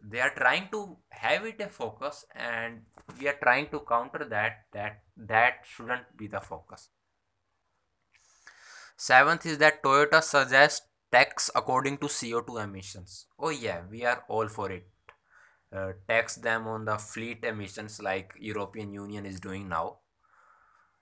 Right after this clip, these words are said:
And we are all for it.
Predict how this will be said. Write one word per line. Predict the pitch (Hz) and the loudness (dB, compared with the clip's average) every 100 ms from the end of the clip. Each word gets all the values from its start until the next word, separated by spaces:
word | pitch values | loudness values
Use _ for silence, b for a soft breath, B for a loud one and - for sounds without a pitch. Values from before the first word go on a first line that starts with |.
| _ 87 | _ -12
And | 92 90 87 90 _ _ _ _ _ _ _ - _ _ _ _ _ _ _ | -10 -8 -12 -18 _ _ _ _ _ _ _ -20 _ _ _ _ _ _ _
we | 104 110 | -6 -4
are | 104 | -4
all | 101 95 | -6 -8
for | 98 82 | -10 -12
it. | - | -12